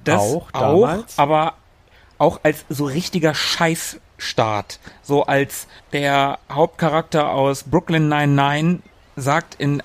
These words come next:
Speaker 1: einer Folge, als sie im Zeugenschutzprogramm sind und, äh, in, in Florida leben müssen, sagt er, <laughs> dass er sich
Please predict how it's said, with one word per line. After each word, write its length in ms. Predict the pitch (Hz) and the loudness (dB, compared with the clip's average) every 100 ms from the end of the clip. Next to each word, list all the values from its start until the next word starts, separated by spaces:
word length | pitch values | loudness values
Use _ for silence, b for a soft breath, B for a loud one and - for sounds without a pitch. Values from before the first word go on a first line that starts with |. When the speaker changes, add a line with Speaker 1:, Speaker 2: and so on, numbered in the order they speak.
| - | -2
Speaker 1:
einer 220 | 143 156 | 0 0
Folge, 400 | - 147 147 151 | 0 0 2 0
als 320 | 139 143 - | 0 -4 -6
sie 460 | 147 143 139 139 - | -6 -2 0 -2 -2
im 120 | 135 | -2
Zeugenschutzprogramm 960 | - 160 175 - 170 - 160 135 147 147 | 2 4 4 0 -4 -6 -6 0 0 2
sind 260 | 151 147 | 0 0
und, 220 | 139 131 | -2 -2
äh, 360 | - 131 131 117 | -2 -2 -2 -4
in, 240 | - 143 - - | -6 -8 -8 -8
in 100 | 131 | -4
Florida 540 | - 165 160 135 123 - | 0 2 2 2 0 -2
leben 320 | 139 135 139 | 0 2 4
müssen, 440 | 151 - 131 151 - B B B B B B - - 175 - | 4 2 0 -2 -6 B B B B B B -8 -2 -2 0
sagt 320 | - 294 - | 2 2 2
er, 500 | - 139 139 143 - | 2 2 2 0 -4
<laughs> 40 | - | -4
dass 140 | 139 | -2
er 120 | 151 139 | -2 -2
sich 340 | 151 - - | -4 -6 -18